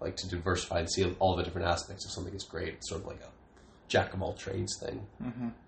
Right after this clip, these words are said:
Speaker 1: But to really master one thing,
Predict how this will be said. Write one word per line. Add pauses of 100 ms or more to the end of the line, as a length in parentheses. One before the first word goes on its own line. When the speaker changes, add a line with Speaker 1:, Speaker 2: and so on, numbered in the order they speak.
(220)
Speaker 1:
But (280)
to
really
master
one
thing,